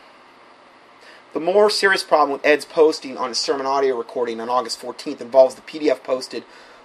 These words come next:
with his message in which Ed published venomous slander and lies against me, in particular my daughter. See, I mean, you know,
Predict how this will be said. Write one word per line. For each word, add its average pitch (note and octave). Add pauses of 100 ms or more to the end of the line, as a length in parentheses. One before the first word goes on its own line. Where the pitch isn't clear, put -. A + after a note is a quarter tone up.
with D3
his E3+
message C#3
in C3
which B2+
Ed D3 (460)
published E3+ (680)
venomous D#3+
slander C#3
and A2+
lies B2+
against A#2+
me, C3
in -
particular E3
my B2+
daughter. B2 (1400)
See, D3
I -
mean, C3+ (200)
you C#3
know, F#2+